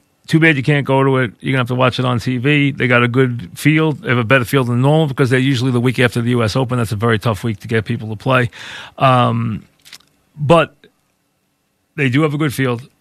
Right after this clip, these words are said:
but it has already been taken apart a little bit, and that's the story. Because as baseball now has this really awful sixty-game schedule, but it's better than nothing.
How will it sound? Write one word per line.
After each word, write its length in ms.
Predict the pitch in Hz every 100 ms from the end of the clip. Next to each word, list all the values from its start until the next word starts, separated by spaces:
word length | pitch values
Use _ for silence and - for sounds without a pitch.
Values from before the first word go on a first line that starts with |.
| _
but 200 | 127 127
it 140 | 131 123
has 200 | 127 117
already 360 | 131 135 135
been 480 | 123 127 120 113 101 - _ _ _ _
taken 300 | - 135 131
apart 300 | 113 123 127
a 40 | 120
little 240 | 120 117
bit, 220 | 110 117 -
and 160 | 117
that's 240 | 160 180 -
the 80 |
story. 460 | 120 139 135 - - _ _ _ - - -
Because 460 | 135 151 139 123 -
as 420 | 143 170 190 165
baseball 520 | 110 160 156 - 135 131
now 260 | 131 127
has 320 | 123 123 117
this 400 | 123 120 110 - - _ _ _ _ _ _ _ -
really 600 | 180 196 143 104 92 - _ _ _ _ _ _ _ _ _ _ _ _ 160
awful 340 | 160 - 117
sixty-game 600 | - 131 - 117 123 110
schedule, 300 | - 127 143
but 100 | 127
it's 100 | 104
better 160 | 135 120
than 80 |
nothing. 300 | 113 101 113